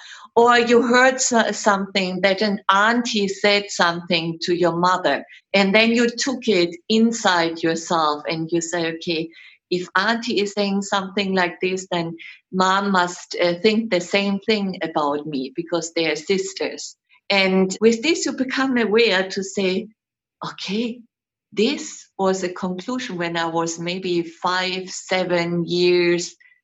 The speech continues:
eleven years." And at that time, it made sense. But now I'm thirty. I would react totally different,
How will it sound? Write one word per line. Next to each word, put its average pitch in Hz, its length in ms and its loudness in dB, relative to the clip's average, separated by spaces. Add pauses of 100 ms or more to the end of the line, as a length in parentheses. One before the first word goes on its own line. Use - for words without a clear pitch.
(120)
eleven 175 600 4
years." 170 640 4 (260)
And 196 220 4
at 269 180 2
that 269 220 4
time, 214 340 2
it 214 200 0
made 190 320 2
sense. 226 520 -2
But 185 220 -2
now 196 320 4
I'm 180 500 2
thirty. 240 760 2 (520)
I 254 120 2
would 302 360 0 (280)
react 247 520 0
totally 285 520 -2
different, 247 600 -2